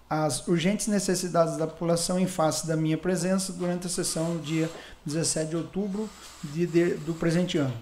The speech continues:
Com a devida vênia e levando em consideração os meus princípios e creio que ser primordial, tanto para quem exerce,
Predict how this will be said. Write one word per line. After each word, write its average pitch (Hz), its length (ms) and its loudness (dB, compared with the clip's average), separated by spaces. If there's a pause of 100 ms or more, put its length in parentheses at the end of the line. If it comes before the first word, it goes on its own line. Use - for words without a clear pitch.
(640)
Com 208 140 2
a 240 60 6
devida 208 360 4
vênia 214 520 0
e 190 80 6
levando 185 680 4
em 165 160 2
consideração 175 640 2
os 147 100 0
meus 160 220 2
princípios 160 640 -2
e 147 260 -2 (160)
creio 165 340 6
que - 180 -12
ser 147 420 2 (180)
primordial, 160 720 2 (400)
tanto 220 380 4
para 165 560 2 (100)
quem 160 240 2
exerce, 185 680 2